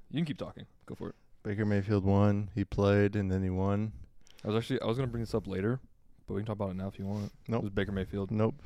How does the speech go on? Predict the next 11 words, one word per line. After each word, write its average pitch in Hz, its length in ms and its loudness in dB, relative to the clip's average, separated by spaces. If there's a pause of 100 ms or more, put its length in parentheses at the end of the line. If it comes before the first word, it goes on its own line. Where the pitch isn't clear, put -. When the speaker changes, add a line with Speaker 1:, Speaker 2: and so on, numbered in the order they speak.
(160)
Speaker 2:
Sideline 104 420 8
it. 101 160 2 (720)
Speaker 1:
Till 117 140 -2
later? 120 300 0 (1120)
Cool. 101 280 -2 (480)
All 107 80 -2
right. 98 140 0 (240)
Kick 107 140 0
us 107 80 -10
off. 104 160 -8 (840)
Speaker 2:
So, 104 420 4